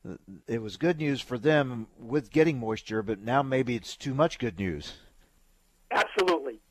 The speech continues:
Speaker 2: I think that's what we're, we're dealing with right now. The good news is, is that it is turning drier right now in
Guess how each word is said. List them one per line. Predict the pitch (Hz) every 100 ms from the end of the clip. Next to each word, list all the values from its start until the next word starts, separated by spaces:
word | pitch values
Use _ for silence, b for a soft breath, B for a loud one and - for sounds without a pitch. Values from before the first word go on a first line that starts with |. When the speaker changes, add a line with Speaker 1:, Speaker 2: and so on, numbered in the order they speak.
| -
Speaker 2:
I | 139
think | 185 160
that's | 175 165
what | 185 175
we're, | 175 175 170 170
we're | 160 165
dealing | 185 185
with | 175
right | 160 160
now. | 180 165 B B -
The |
good | 220 262 269
news | 233 220 339
is, | 202 -
is | 339 339
that | 330
it | 330 -
is | 262 247 -
turning | 208 208 180
drier | 160 165 170 165
right | 160 160
now | 165 165
in | 156